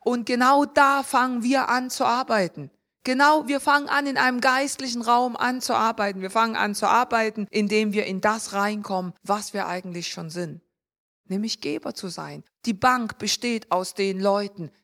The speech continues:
die die Bank führen. Das ist der Kern der Bank. Denn sie treffen die Entscheidung. Der Computer trifft keine Entscheidung. Die Menschen,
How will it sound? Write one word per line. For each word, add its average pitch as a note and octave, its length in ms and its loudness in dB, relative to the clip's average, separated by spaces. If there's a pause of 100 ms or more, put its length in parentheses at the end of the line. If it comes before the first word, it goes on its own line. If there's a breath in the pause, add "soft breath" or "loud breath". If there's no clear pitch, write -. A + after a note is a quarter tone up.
(120)
die G3 140 -6
die F3 160 -8
Bank D#3+ 340 -8
führen. D#3 400 -10
Das G3 240 -6
ist - 180 -12
der F3+ 100 -6
Kern D#3 320 -8
der D#3 100 -8
Bank. D3 340 -12
Denn E3+ 160 -4
sie G#3 200 -4
treffen F#3+ 380 -8
die F3+ 120 -6
Entscheidung. F3 480 -8
Der G3 120 -2
Computer A3+ 440 -2
trifft - 240 -10
keine A3+ 320 -4
Entscheidung. F#3+ 580 -8 (1200)
Die G#3+ 80 -4
Menschen, A3+ 500 -2